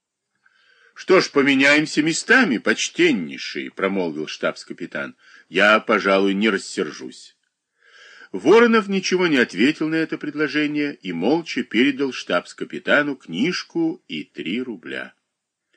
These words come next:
Штабс-капитан развернул книгу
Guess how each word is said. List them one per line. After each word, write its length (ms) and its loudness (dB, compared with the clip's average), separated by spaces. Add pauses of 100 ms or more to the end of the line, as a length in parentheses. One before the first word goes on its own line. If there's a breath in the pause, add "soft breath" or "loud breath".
(340 soft breath)
Штабс-капитан 1000 0
развернул 640 -4
книгу 580 -4